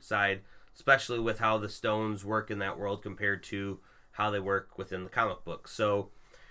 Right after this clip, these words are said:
it's interesting if they just kinda forgot that, or if that's another subtle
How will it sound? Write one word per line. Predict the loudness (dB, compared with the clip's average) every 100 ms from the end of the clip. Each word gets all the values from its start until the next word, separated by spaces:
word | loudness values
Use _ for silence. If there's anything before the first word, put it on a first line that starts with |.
| -14
it's | -12 -2
interesting | 0 2 2 0 0 2
if | 2 2
they | 2 2 4 2 0 -2
just | -8 -4
kinda | 0 2 0
forgot | -2 2 4 4 4
that, | 4 4 2 -4 -20 -2
or | 0
if | 0
that's | 0 -2
another | 0 2 2 2 0
subtle | -6 0 2 2